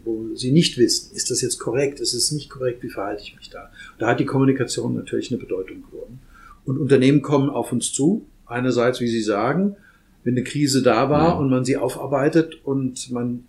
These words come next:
Speaker 1: mit Compliance, Regeln, Verhaltensanweisungen, Grundlagen, Werteorientierung das verhindern will. Da spielt Kommunikation eine Rolle. Aber auch in zunehmendem Maße, wenn es darum geht, so ein System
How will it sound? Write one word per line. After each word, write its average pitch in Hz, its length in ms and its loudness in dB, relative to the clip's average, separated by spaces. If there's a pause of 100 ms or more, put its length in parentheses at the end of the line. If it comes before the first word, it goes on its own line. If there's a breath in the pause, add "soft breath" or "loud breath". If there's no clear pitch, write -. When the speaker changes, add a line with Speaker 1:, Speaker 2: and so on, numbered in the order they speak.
(100)
Speaker 1:
mit 135 300 -6 (200)
Compliance, 139 1080 -2
Regeln, 143 600 2
Verhaltensanweisungen, 131 1900 -4 (200 loud breath)
Grundlagen, 131 840 0
Werteorientierung 131 1080 -2 (180 loud breath)
das - 160 -6
verhindern 135 400 0
will. 190 200 2 (520)
Da 123 80 -6
spielt 131 240 -2
Kommunikation 143 640 -4
eine 139 40 -10
Rolle. 156 340 -4 (540 soft breath)
Aber 143 400 2
auch 143 260 -4 (320)
in 127 100 -2
zunehmendem 135 540 0
Maße, 117 440 -2
wenn 127 120 -2
es 123 140 -4
darum 117 340 -6
geht, 120 360 -4 (380 soft breath)
so 147 200 -2
ein 139 160 -2
System 135 500 0